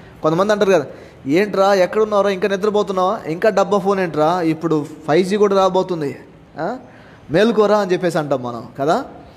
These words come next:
నేను చెప్తున్నాను, మీరు మేలుకోవాలి. ఏ విషయంలో అంటే, మీకు వెలుగు వచ్చింది, దేవుడు మీకు వెలుగై ఉన్నాడు.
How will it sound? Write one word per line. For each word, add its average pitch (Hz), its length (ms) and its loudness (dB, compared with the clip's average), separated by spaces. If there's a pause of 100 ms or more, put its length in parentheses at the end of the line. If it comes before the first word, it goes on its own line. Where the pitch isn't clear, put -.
(600)
నేను 202 260 2
చెప్తున్నాను, 196 800 0 (520)
మీరు 196 380 2
మేలుకోవాలి. 170 720 2
ఏ 170 200 2
విషయంలో 175 400 -2
అంటే, 147 440 0 (320)
మీకు 160 580 0
వెలుగు 185 320 4
వచ్చింది, 185 440 0 (160)
దేవుడు 196 320 2
మీకు 175 240 -4
వెలుగై 220 480 2
ఉన్నాడు. 220 420 -8